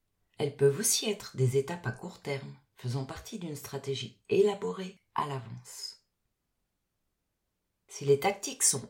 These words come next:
indépendantes d'une stratégie, alors elles seront efficaces sur le moment, sur une situation, ou encore sur une course sans imprévu.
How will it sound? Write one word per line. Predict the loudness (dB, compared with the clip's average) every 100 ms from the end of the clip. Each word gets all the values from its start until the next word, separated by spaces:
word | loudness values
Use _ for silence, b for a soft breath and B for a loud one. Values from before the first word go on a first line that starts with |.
| -4
indépendantes | 0 4 2 2 0 -2
d'une | -4 -6
stratégie, | -6 -6 -6 -6 -6 -8 _ _ _ _ _
alors | -4 0 2 0
elles | -4
seront | -4 -6 -6
efficaces | -6 -6 -8 -6 -2
sur | -2 2
le | 4
moment, | 2 2 -2 -4 _ _
sur | -8 -4
une | -4
situation, | -4 -8 -6 -4 -4 -8 -12 -14 _ _ _ _ _ -4
ou | -2
encore | -2 -2 -2 -2 -14 _ _ _
sur | -16 -10 -6
une | -6
course | -6 -8 -8 -10 -14
sans | -12 -4 -4 -2
imprévu. | -4 -2 -4 -4 -6